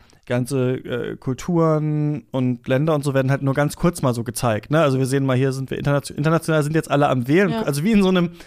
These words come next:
Speaker 1: Film, wo die Leute in so einer Sportsbar stehen, während gerade, äh, das große Ereignis im Fernsehen passiert. So sehen wir das dann auch hier, dass die dann halt
Speaker 2: Ja.
Speaker 1: irgendwie auf so,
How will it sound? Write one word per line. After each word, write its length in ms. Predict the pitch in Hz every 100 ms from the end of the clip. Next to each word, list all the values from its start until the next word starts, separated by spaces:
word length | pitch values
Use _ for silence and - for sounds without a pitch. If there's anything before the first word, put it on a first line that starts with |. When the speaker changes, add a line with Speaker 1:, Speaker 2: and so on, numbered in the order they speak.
| -
Speaker 1:
Film, 640 | - - 175 214 226 220 - - - 147
wo 80 | 156
die 120 | 156
Leute 340 | 156 170 175
in 80 | 185
so 80 | 147
einer 120 | 139
Sportsbar 680 | 127 - 135 190 - 147 143
stehen, 360 | - 156 147 139 - - -
während 300 | 143 143 143
gerade, 440 | 135 135 135 135 - _ _ -
äh, 200 | 135 131
das 200 | 131 -
große 220 | 147 147
Ereignis 500 | 131 135 135 131 -
im 100 | 143
Fernsehen 460 | - 131 143 123 131
passiert. 340 | - - 117
So 80 | -
sehen 240 | 120 131 123
wir 80 |
das 140 | 135 -
dann 160 | 120
auch 120 | 113 -
hier, 140 | 139
dass 160 | 120 -
die 80 |
dann 160 | 131 120
halt 160 | 127 - -
Speaker 2:
Ja. 200 | 233 226 139
Speaker 1:
irgendwie 300 | 135 131 123
auf 160 | 127
so, 280 | - 127